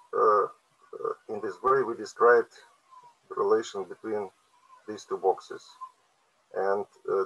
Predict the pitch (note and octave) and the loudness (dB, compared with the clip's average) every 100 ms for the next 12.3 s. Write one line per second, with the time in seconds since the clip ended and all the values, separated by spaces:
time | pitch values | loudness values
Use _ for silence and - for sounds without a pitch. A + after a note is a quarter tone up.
0 | - G2 G2 G2+ A#2+ A#2 - - - - | -4 -8 -8 4 6 6 2 -8 -14 -4
1 | G2 F#2+ F#2+ - A2+ F#2+ G#2+ A#2 A2 G2+ | 2 2 2 2 0 2 6 6 6 4
2 | G2+ - F#2+ G2 G#2 A2+ F#2+ - G2 G2+ | 0 0 -6 -4 0 0 -2 -8 -6 0
3 | G2+ G2 - C3+ A#2 A2 A2+ G#2+ G#2 G2 | 0 0 2 2 2 2 4 4 4 2
4 | _ _ _ _ _ _ _ _ _ A2 | _ _ _ _ _ _ _ _ _ 0
5 | G#2+ G#2+ A2 - - G#2 G2+ - _ _ | 2 0 -4 -8 -8 -4 -4 -6 _ _
6 | _ - F#2 - B2 A2+ G#2+ G#2+ - _ | _ -8 -8 -4 -2 2 2 0 -6 _
7 | _ _ - - - G2 G2 F#2+ - - | _ _ -6 0 2 2 2 0 -2 -10
8 | - F#2 F2 G#2 G2 G2 F#2 F2+ A2 A2+ | -10 -8 -4 -6 -4 -2 -2 2 2 4
9 | G2 F#2 - _ _ _ _ _ _ _ | 2 0 -6 _ _ _ _ _ _ _
10 | _ _ _ _ _ _ _ _ _ _ | _ _ _ _ _ _ _ _ _ _
11 | _ _ - F2+ - - E2+ D#2+ - G2 | _ _ -12 -12 -12 -8 -6 -6 0 2
12 | F#2+ F#2 F2 | 2 0 -2